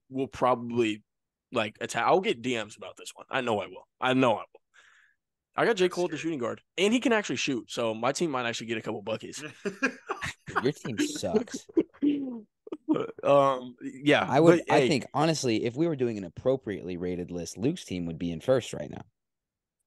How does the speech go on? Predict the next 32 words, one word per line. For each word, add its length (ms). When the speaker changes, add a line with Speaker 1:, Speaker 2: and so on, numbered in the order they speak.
Speaker 1:
Ke-, 60
no, 240
man. 220
Ketchup 420
is 160
overrated, 600
and 180
J. 180
Cole 300
is 120
Speaker 3:
You're 100
Speaker 1:
overrated. 360
Speaker 3:
horrible. 160
You're 200
actually 420
horrible. 500
Like, 140
I'm, 220
Speaker 2:
He 100
Speaker 3:
I'm 140
Speaker 2:
picked, 160
he 60
Speaker 3:
mad. 160
Speaker 2:
picked 180
Speaker 3:
I'm 120
Speaker 2:
all 100
Speaker 3:
coming 200
Speaker 2:
the 60
things 140
that 180
Tommy 260
doesn't, 360